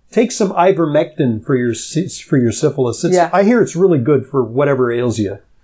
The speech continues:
Speaker 1: You know, Joe Rogan was talking about ivermectin, so take some
Speaker 2: Uh-huh.
Speaker 1: ivermectin for your syphilis." I could see that possibly being grounds for delicensure.
Speaker 2: Sure,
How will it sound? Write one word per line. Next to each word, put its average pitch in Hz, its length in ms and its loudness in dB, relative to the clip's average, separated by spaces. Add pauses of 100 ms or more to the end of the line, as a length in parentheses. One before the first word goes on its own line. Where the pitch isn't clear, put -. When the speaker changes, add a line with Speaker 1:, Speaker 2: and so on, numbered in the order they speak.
(340)
Speaker 1:
You 147 80 -2
know, 135 160 2
Joe 180 240 2
Rogan 165 360 2
was 127 120 -2
talking 147 280 0
about 123 200 0
ivermectin, 123 640 -2
so 131 160 -2
take 196 300 0
some 135 340 -4 (260)
Speaker 2:
Uh-huh. 196 300 0
Speaker 1:
ivermectin 131 420 -4
for 139 60 -10
your 135 80 -2
syphilis." 151 360 -4 (320)
I 214 60 -2
could 240 160 0
see - 140 -2
that 202 160 2
possibly 170 400 0
being 135 220 0
grounds 131 400 -2
for 120 340 -4 (420)
delicensure. 143 540 2
Speaker 2:
Sure, 110 180 -14